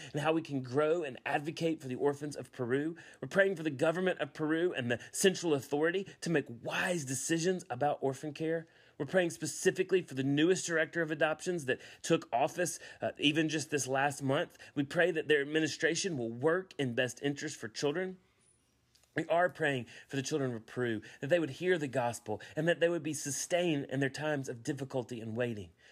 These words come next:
We're praying for the government to create better advocacy policies for the children to be declared abandoned and to be eligible for adoption or to be reunited with biological families.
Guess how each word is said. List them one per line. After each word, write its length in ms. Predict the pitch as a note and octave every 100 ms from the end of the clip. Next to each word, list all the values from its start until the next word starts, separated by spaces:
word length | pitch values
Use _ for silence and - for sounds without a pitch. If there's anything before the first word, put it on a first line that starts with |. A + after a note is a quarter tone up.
| -
We're 80 | D3+
praying 280 | F#3 G3 F#3
for 80 | E3
the 60 |
government 520 | E3 F3 F3+ F#3 D3 D#3
to 60 |
create 320 | C#3+ F3+ E3+ D#3
better 280 | F3 F3+ -
advocacy 560 | D#3+ E3 D#3 C#3+ D3
policies 480 | C3+ C3+ C3 B2+ B2
for 80 | C3+
the 80 | B2+
children 400 | - E3+ C#3+ A#2 - -
to 60 | C#3+
be 140 | F3
declared 400 | E3 D#3 E3+ D#3+
abandoned 540 | C#3 C3 D#3 D#3+ B2+ - -
and 120 | E3
to 60 | D3+
be 180 | D#3 -
eligible 420 | D#3+ F#3 D#3+ D#3
for 140 | C#3+ D3+
adoption 520 | C3+ C#3 C#3+ C#3 C3
or 320 | F#3 A#3 F#3 E3+
to 140 | F#3+
be 160 | F#3+ F#3+
reunited 520 | F#3+ G3 F#3+ F#3+ F#3
with 140 | E3
biological 560 | E3+ F#3 F3+ F3+ - D3+
families. 580 | D3+ F3 C#3+ F2+ -